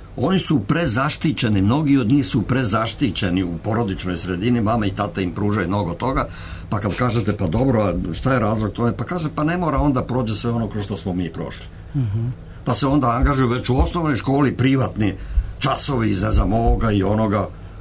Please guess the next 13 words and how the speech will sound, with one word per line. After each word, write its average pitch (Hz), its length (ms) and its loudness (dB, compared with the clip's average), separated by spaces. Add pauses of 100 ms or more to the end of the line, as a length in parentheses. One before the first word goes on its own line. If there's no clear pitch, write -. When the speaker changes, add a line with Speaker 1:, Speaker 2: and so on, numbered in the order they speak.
Speaker 1:
Pa - 140 -8
moja 98 160 0
generacija 107 520 0
je 92 60 -2
prošla 107 300 -2
koji 98 260 2
kroz 98 280 0
gimnaziju, 117 460 2
pa 117 100 -2
nismo 117 260 0
imali 113 260 2
privatne 107 400 0
časove. 92 360 -6